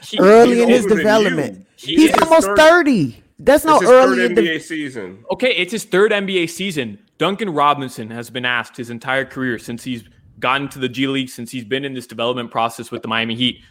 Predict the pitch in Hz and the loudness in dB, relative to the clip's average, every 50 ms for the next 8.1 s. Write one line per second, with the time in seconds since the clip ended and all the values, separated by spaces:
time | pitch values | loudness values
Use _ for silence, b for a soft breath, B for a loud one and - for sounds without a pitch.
0 | b b - 143 123 143 143 135 131 127 - _ - 120 135 147 156 147 147 135 | b b -10 -6 -2 0 0 0 0 -4 -8 _ -6 -2 -2 0 0 0 -2 -2
1 | 127 127 123 - - 104 98 104 - _ _ _ _ _ _ _ _ _ _ _ | -2 -4 -4 -8 -10 -12 -12 -14 -16 _ _ _ _ _ _ _ _ _ _ _
2 | _ - - - 196 202 202 196 180 180 180 175 175 170 170 160 - - _ _ | _ -10 -6 -4 -4 -4 -4 -4 -4 -2 0 0 0 -2 -2 -4 -8 -14 _ _
3 | _ _ - 139 151 147 143 139 143 151 151 135 156 151 147 143 - 131 131 - | _ _ -6 -4 -4 -2 0 0 0 0 0 -2 -4 -6 -6 -6 -8 -8 -8 -6
4 | - 135 123 117 110 - 117 107 101 107 - - - - _ _ _ _ _ _ | -8 -6 -6 -8 -10 -10 -10 -12 -12 -14 -16 -18 -20 -20 _ _ _ _ _ _
5 | - 147 156 190 - 202 190 185 190 185 156 147 147 139 139 - - - 127 131 | -4 -2 -2 -2 0 0 0 0 0 -2 -2 -2 -2 -2 -4 -6 -8 -10 -6 -4
6 | 135 135 127 117 113 110 113 b b b _ - 139 147 180 - 190 180 175 - | -4 -4 -2 -4 -6 -8 -12 b b b _ -4 -2 -2 -2 -2 -4 -6 -6 -6
7 | 180 160 156 147 - 170 165 160 151 135 131 143 165 175 143 135 127 117 117 117 | -8 -8 -8 -8 -8 -6 -6 -4 -4 -4 -2 -2 -2 -2 -4 -6 -6 -4 -4 -4
8 | 117 | -6